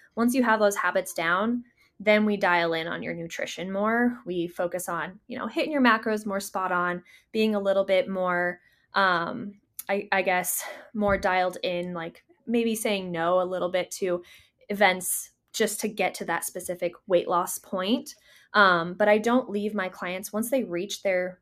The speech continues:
fat loss goal, say they wanna lose twenty to thirty pounds and they get to that point, I don't just say, "Okay, wash my hands, you're done." Um, because the most important part is the phase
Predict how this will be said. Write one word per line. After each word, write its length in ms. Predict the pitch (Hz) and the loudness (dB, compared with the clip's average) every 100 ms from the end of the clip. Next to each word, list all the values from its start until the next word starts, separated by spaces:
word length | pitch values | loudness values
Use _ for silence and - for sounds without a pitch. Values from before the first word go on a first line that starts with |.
| _ | _
fat 280 | - 170 - | -4 -2 -2
loss 240 | 147 - | -4 -6
goal, 180 | - 110 | -10 -8
say 180 | - 190 | -6 -4
they 120 | 190 | -2
wanna 220 | 185 185 | -2 -4
lose 300 | 185 185 180 | -4 -6 -8
twenty 320 | - 202 202 | -6 -4 -2
to 60 | 202 | -2
thirty 220 | 185 180 | -6 -6
pounds 320 | - 170 - | -8 -10 -10
and 100 | 190 | -10
they 80 | 180 | -6
get 200 | 180 175 | -6 -8
to 100 | - | -4
that 180 | 208 208 | -6 -4
point, 400 | 233 240 254 247 _ _ _ _ 190 | 0 2 0 -4 _ _ _ _ 0
I 120 | 208 | 2
don't 180 | 226 208 | 2 0
just 160 | 208 | -2
say, 180 | 208 196 | 2 2
"Okay, 520 | 208 233 208 190 190 - | 0 0 0 0 -4 -8
wash 240 | 202 190 - | -4 -4 -4
my 80 | 196 | -8
hands, 380 | 202 190 185 | -4 -4 -4
you're 120 | 185 175 | -6 -6
done." 600 | 175 170 185 247 320 311 _ _ _ - | -4 -2 0 0 -2 -6 _ _ _ 2
Um, 300 | 214 190 185 | 4 4 2
because 280 | 208 220 208 | -2 -2 -4
the 100 | 196 | -2
most 400 | 185 175 208 - | 0 2 0 0
important 380 | 226 214 202 190 | -2 0 -2 -4
part 420 | - 180 220 220 | -2 0 0 -2
is 340 | 190 185 175 - | -4 -4 -4 -4
the 80 | 185 | -4
phase 540 | - 180 170 175 - | -2 -2 -2 -4 -10